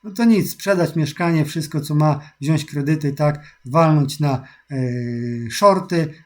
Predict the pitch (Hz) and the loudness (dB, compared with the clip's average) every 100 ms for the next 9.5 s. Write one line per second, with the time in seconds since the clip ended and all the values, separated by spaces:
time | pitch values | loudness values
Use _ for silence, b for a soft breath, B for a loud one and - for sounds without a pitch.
0 | - 185 220 190 185 - 180 170 151 156 | -12 -6 0 2 0 -2 0 0 2 2
1 | 151 147 147 B B - 147 143 151 143 | 2 0 -2 B B -4 -2 0 0 0
2 | 170 - 151 147 160 139 143 151 143 139 | -2 -4 -4 -2 0 0 0 0 -2 -4
3 | 131 131 135 143 135 131 127 - 135 135 | -6 -6 -4 -2 0 0 -2 -4 -6 -6
4 | - 135 131 131 - 151 151 151 151 143 | -4 -4 -2 -4 -2 2 4 2 2 -4
5 | B B B 165 165 165 190 185 165 151 | B B B -12 -4 -2 0 2 2 2
6 | 143 156 143 135 151 139 143 190 190 131 | 0 0 2 2 2 0 -4 -4 -6 -4
7 | 143 143 139 139 131 147 135 120 113 113 | -2 -2 -2 -4 -2 -2 -2 -4 -8 -8
8 | 143 143 147 143 131 131 139 135 127 123 | -8 -8 -8 -6 -6 -6 -6 -4 -4 -2
9 | 135 131 117 123 | 0 -2 -2 -4